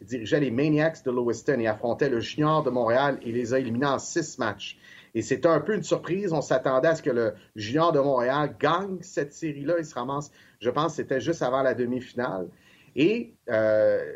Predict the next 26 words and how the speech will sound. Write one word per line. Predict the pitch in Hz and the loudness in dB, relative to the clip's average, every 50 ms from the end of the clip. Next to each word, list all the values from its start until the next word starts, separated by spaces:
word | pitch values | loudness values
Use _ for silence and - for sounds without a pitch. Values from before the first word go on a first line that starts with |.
| 64 62 104 | -10 -8 -4
Jean-François | 113 151 170 175 - 180 170 170 - 156 156 180 185 | -2 0 0 0 2 0 0 0 2 2 2 2 4
l'a | 175 147 | 2 0
surpris. | - - 151 123 - - 160 190 160 | 0 0 -2 -2 -2 -2 -6 -4 -2
Et | 113 127 123 | 0 2 4
là, | 160 175 170 - - | 4 4 4 2 -2
je | - 113 | -8 -10
vous | 120 131 | -10 -10
dis | 120 156 | -6 -4
les | 196 165 127 | -2 -2 -2
trois | - - 175 180 180 170 | -2 0 2 2 2 2
entraîneurs | 170 156 - 160 135 131 143 160 165 160 | 2 0 0 0 0 2 2 0 0 0
qu'il | - | 0
y | 127 | 0
avait | 117 139 135 | 0 2 2
derrière | 131 131 131 131 | 4 4 4 4
le | 131 117 | 2 0
banc | 110 120 135 147 147 143 | 0 0 0 0 0 -2
du | - - 107 | -4 -6 -10
Junior | 110 107 139 139 139 135 | -8 -4 -2 -2 0 0
de | 127 | 0
Montréal. | 131 127 127 113 117 117 113 101 90 92 | 0 0 0 0 0 0 0 0 0 -2
Entraîneur-chef, | 123 - - 151 147 147 135 127 - 151 131 - - _ - | -2 -2 -2 0 0 0 0 0 2 0 0 0 0 _ 0
Pascal | 139 131 127 - 147 127 117 | 0 2 2 2 0 0 0
Vincent. | 120 113 107 - - 156 185 190 - _ _ - | 0 -2 -4 -2 -2 -2 -2 -4 -6 _ _ -2
Entraîneur | - 139 135 139 143 147 147 143 | 0 0 2 2 2 2 2 2
adjoint, | 131 127 117 135 135 127 | 2 2 0 0 -4 -4